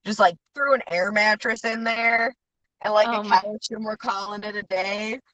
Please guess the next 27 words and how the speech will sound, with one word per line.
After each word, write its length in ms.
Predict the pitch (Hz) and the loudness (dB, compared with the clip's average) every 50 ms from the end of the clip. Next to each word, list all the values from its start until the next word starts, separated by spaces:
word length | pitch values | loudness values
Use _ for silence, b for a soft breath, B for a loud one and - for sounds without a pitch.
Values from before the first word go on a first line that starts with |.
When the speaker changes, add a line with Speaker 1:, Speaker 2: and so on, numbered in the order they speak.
| _ - | _ 2
Speaker 2:
Are 120 | 254 254 | 4 4
they 140 | 262 302 339 | 6 6 6
not 240 | 330 359 320 339 311 | 8 8 8 8 8
on 200 | 320 339 339 320 | 6 6 6 4
Speaker 1:
Um, 80 | 269 208 | 2 2
Speaker 2:
Van 240 | 226 214 220 226 240 | 2 4 4 4 2
Life 240 | 262 269 277 285 277 | 0 0 -2 -2 -4
Squad 380 | - - - 294 285 285 285 277 | -10 -8 -2 0 0 0 0 0
Instagram? 720 | - 226 214 202 - - 294 277 302 311 311 320 320 302 | -4 -6 -8 -8 -10 -12 -8 -6 -4 -4 -4 -4 -4 -4
Are 100 | 277 269 | -6 -6
you 160 | 262 254 247 | -6 -8 -12
kidding 380 | 247 - - 214 208 214 220 240 | -14 -12 -10 -8 -8 -8 -6 -6
me? 180 | 269 285 302 | -6 -6 -6
Have 240 | 320 302 262 269 254 | -6 -4 -4 2 4
you 100 | - 480 | 4 4
seen 400 | 427 - - - 269 240 277 285 302 | 6 6 6 6 6 8 6 6 6
Speaker 1:
<laughs> 0 | |
Speaker 2:
these 300 | 320 - 320 - 240 269 | 6 2 2 0 -2 -6
glamorous 920 | - - 247 233 226 220 214 220 226 247 277 302 311 302 381 359 - - | -8 -4 -2 0 2 2 2 2 2 2 2 0 0 0 -2 -4 -6 -10
vehicles? 720 | 196 202 220 208 240 254 508 349 339 339 339 381 370 - B B B B B | -10 -10 -4 -2 -2 0 2 2 4 4 4 2 -2 -8 B B B B B
My 160 | 262 262 285 | -2 -2 0
God, 240 | 294 294 294 277 233 226 | 2 4 4 4 4 4
I, 300 | 233 247 277 302 285 - - - - - | 2 2 2 2 -2 -4 -6 -12 -2 2
I 180 | 247 240 262 294 | 4 4 4 2
literally 460 | 294 269 247 254 285 294 294 302 302 285 285 - - | 0 -4 -4 -4 -4 -4 -2 0 0 -2 -2 -6 -8
hype 240 | - 240 233 226 233 | -4 -4 -2 0 2
up 260 | 226 220 220 - | 0 0 0 -4